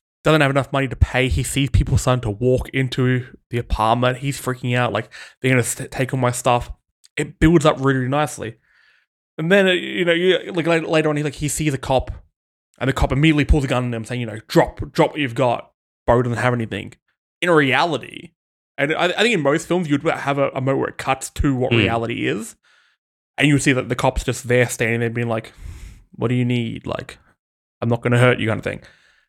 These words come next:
Speaker 1: Um, but because it's all from Beau's point of view, you never have that juxtaposition, which I think's clever. Man, stuff happens, and then you start getting these really weird pull-aways to different,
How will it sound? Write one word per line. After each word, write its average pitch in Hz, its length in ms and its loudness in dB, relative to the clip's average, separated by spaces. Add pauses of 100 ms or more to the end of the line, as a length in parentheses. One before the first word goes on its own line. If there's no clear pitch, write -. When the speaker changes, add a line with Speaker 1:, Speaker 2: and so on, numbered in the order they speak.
(220)
Speaker 1:
Um, 120 420 -2
but 139 120 2
because 156 200 2
it's 143 100 -4
all 143 240 2
from 120 380 -4
Beau's 127 300 2
point 113 200 -2
of 107 40 -4
view, 113 100 -2
you 123 180 2
never 117 300 2
have 110 220 0
that 110 160 -2
juxtaposition, 117 580 -4 (380)
which - 120 -20 (120)
I 175 100 4
think's 143 180 -4
clever. 117 280 -4 (580)
Man, 208 380 4 (400)
stuff - 240 2
happens, 147 420 0
and 147 160 -2
then 143 160 -2
you 151 140 -2
start 143 300 0
getting 165 120 0
these 156 140 2
really 131 400 2
weird 127 440 -2
pull-aways 120 920 2
to 131 140 2
different, 127 580 0